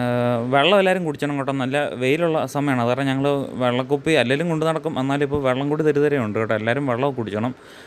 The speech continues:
അപ്പം നമ്മളിവിടുന്ന് വാഹയില്ലാത്ത കാരണം നേരെ കരിമീൻ അടിക്കാൻ ഉള്ള രീതിയിൽ വേറെ സ്പോട്ടിലേക്ക് ഞങ്ങൾ പോവുകയാണേ. അപ്പോൾ സ്പോട്ടിൽ ചെന്നിട്ട് കാണാം. നമ്മൾ സ്പോട്ടിലേക്ക് ഇറങ്ങി ചെല്ലാൻ തുടങ്ങിയ ആ സമയത്ത് തന്നെ ഒരു മൂന്നാല് കരിമീൻ ആ സൈഡിൽ നിൽപ്പുണ്ട്. നമ്മളന്നേരം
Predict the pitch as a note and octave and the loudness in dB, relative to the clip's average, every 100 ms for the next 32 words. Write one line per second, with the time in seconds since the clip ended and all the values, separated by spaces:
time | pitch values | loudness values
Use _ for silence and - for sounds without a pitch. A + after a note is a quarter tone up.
0 | - C#3+ D3 D#3+ E3+ E3 F3+ E3 D#3 F#3 | -8 0 2 4 4 2 0 2 2 2
1 | F#3 E3+ E3 D#3+ D#3 D3 D#3+ D3+ C#3 D3 | 2 2 0 -2 0 0 0 0 0 0
2 | E3 E3 D3 C3+ D#3 D3+ - - - C#3+ | -2 -2 -4 -2 -2 -2 -8 -14 -6 -2
3 | D3+ D3 C#3 C#3 C#3 C3 C#3+ C#3+ B2+ C3 | 0 2 2 0 2 2 2 -2 -4 -4
4 | C3 C#3 C#3 C3+ B2+ A#2+ A#2+ G#2+ G#2 D3 | -2 -2 0 -2 -2 -2 -2 -2 -2 -4
5 | - - - - - C#3+ - D3 D3 D3+ | -10 -20 -20 -20 -6 -6 2 2 2 0
6 | C#3+ B2 G2 F#2 - - - - - - | 0 0 -2 -6 -14 -14 -14 -14 -20 -20
7 | - - - - - C3+ D#3+ F3 - E3 | -20 -20 -20 -20 -4 2 2 2 4 4
8 | F#3 F#3 F3 D#3+ F3 E3 D#3 D#3+ F3 F3 | 4 2 2 0 -2 0 0 2 0 0
9 | D3+ C#3+ D3+ D3+ D3+ C#3+ C#3 C#3+ D3 D3 | -2 0 -2 -2 -2 -2 0 -2 0 0
10 | C#3+ C3 C3+ C#3+ C3 A#2+ C#3 B2+ B2 G#2+ | 0 0 0 0 0 0 0 -2 0 0
11 | A#2 G#2+ A2+ G2+ - - - - - C3+ | 0 -4 -4 -6 -8 -12 -20 -8 0 2
12 | D3 D3 D3+ D3 | 4 4 2 0